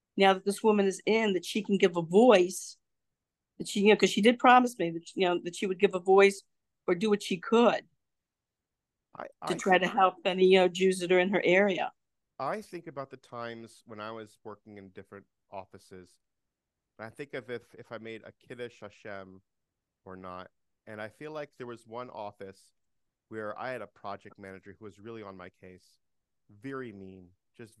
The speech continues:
Speaker 2: very mean, very selfish, very cruel person. And I was doing my best just to, like, forgive and move on, trying not to let them get to me.
Speaker 1: Mm-hmm.
Speaker 2: And I had a few other people that, like, were coming up to me and being like,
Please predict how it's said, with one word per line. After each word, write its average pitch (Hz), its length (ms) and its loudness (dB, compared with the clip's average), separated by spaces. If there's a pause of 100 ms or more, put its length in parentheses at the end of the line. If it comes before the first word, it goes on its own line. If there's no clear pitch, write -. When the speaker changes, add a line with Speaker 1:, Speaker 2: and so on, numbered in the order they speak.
(120)
Speaker 2:
very 135 320 -14
mean, 110 420 -18
very 117 220 -16
selfish, 101 540 -18
very 107 300 -20
cruel 98 420 -20
person. - 340 -20 (1080)
And 110 320 -14
I 95 80 -12
was 107 140 -16
doing 151 260 -16
my 139 120 -10
best - 500 -12
just - 380 -20
to, 113 100 -16
like, 101 280 -18 (1160)
forgive 120 360 -14
and 127 100 -16
move 120 200 -16
on, 110 360 -12
trying 117 400 -16
not 113 160 -16
to 110 60 -20
let 107 180 -16
them 107 160 -20
get 95 240 -16
to 101 60 -20
me. 92 280 -20 (760)
Speaker 1:
Mm-hmm. 180 160 -12
Speaker 2:
And 104 400 -14 (100)
I 117 120 -14
had 139 260 -10
a 123 60 -12
few - 240 -16
other 123 160 -12
people 120 420 -18
that, 104 140 -18
like, 104 100 -16
were 104 80 -20
coming 120 260 -18
up 127 100 -14
to - 200 -20
me 120 80 -18
and 107 80 -20
being 107 240 -18
like, 104 160 -18